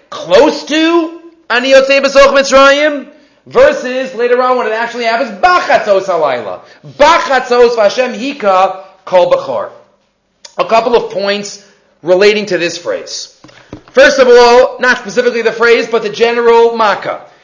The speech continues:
An important ha'ara made by a number of Achronim, but I gave it to you from the Tosefes Bracha.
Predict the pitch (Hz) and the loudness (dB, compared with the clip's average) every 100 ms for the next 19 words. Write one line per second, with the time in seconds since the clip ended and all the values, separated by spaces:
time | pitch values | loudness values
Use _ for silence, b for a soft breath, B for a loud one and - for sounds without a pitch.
0 | b 170 175 240 226 202 214 226 208 208 | b -8 0 2 2 2 2 2 -2 -4
1 | 180 165 190 233 208 185 160 135 147 135 | -4 -2 -2 0 2 2 0 -4 -2 -2
2 | 139 220 311 - b b b - 202 220 | -2 -6 -8 -16 b b b -2 0 0
3 | 233 - 226 220 196 190 185 202 180 139 | -4 -6 -6 -4 -4 -4 0 2 0 0
4 | 156 135 101 | 0 0 -6